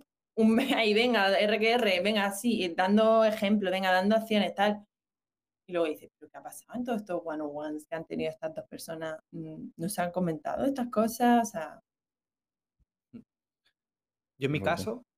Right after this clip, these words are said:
Speaker 2: yo en mi caso ha sido por exceso de confianza, o sea, de, de dar una responsabilidad de un proyecto complejo, donde realmente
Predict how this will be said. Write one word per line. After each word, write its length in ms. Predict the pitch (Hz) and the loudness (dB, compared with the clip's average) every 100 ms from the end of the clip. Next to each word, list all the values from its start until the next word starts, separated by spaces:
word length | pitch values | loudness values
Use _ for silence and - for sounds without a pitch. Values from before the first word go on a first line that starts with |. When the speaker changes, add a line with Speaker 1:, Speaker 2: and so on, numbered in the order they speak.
| _ - | _ -8
Speaker 2:
yo 60 | 135 | -4
en 40 | |
mi 100 | 143 | 0
caso 280 | 156 165 185 | 0 0 -2
ha 40 | |
sido 720 | 170 151 156 156 131 120 113 113 | -4 -2 0 2 2 2 0 -2
por 100 | 110 | -6
exceso 260 | 113 123 147 | -4 -4 -4
de 60 | |
confianza, 600 | 143 120 120 120 175 - _ - | -4 -4 -6 -4 -6 -8 _ -8
o 20 | |
sea, 140 | 127 | -4
de, 260 | 113 110 101 104 127 | 0 0 -2 -6 -6
de 120 | 113 | -2
dar 240 | 123 135 | -2 -2
una 260 | 135 147 135 | -4 -2 0
responsabilidad 500 | 135 143 131 127 135 | 0 -2 -2 0 0
de 60 | |
un 60 | 120 | 0
proyecto 360 | 123 135 120 104 | -2 -4 -6 -6
complejo, 640 | 104 110 135 - 165 - | -4 -2 -2 -2 -8 -8
donde 180 | 120 120 | -6 -4
realmente 420 | 127 135 127 117 | -2 -2 -2 -6